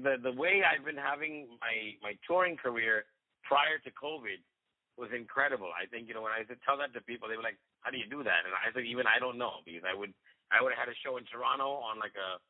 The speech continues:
on a Wednesday, and then, like, Thursday I get a call to do another gig in, in Germany, in Frankfurt, and in Amsterdam. So I would fly to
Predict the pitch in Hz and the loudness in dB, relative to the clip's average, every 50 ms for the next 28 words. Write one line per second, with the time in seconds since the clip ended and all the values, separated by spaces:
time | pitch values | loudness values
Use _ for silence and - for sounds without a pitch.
0 | _ _ _ _ _ _ _ _ - 95 98 98 95 95 110 127 143 156 139 117 | _ _ _ _ _ _ _ _ -2 0 0 0 2 2 4 4 4 2 0 0
1 | 135 147 147 151 151 151 127 120 120 120 120 117 107 - - 127 131 131 120 135 | 4 6 6 8 8 6 4 2 2 2 0 0 0 2 4 4 4 4 4 4
2 | 123 113 110 120 117 113 - - 117 120 117 113 110 117 113 110 107 107 113 110 | 2 2 2 0 0 0 0 0 0 0 0 -2 -4 -4 -2 -2 -2 -2 -2 -4
3 | 98 92 113 117 113 110 - _ _ _ _ _ _ _ _ _ _ - 113 110 | -2 0 0 0 0 0 -6 _ _ _ _ _ _ _ _ _ _ -2 -2 -2
4 | 107 107 104 - 107 110 110 104 95 104 117 123 127 131 127 127 127 127 127 113 | -2 -4 -6 -4 -2 -2 -2 0 2 4 4 4 4 2 0 0 0 0 0 -2
5 | 104 - - - 120 123 123 117 - - 127 127 123 - 117 110 113 113 110 110 | -4 -4 0 4 4 4 4 2 0 2 2 2 2 2 2 2 2 2 0 -2
6 | 104 107 104 - 113 117 135 135 - - 117 110 98 101 117 107 107 110 - _ | -2 -4 -2 2 4 4 4 4 0 -6 -8 -4 2 4 6 6 4 2 -2 _
7 | _ _ _ _ _ _ _ _ - 110 110 110 107 - - 131 127 143 147 135 | _ _ _ _ _ _ _ _ 2 2 2 2 0 0 2 4 4 6 4 2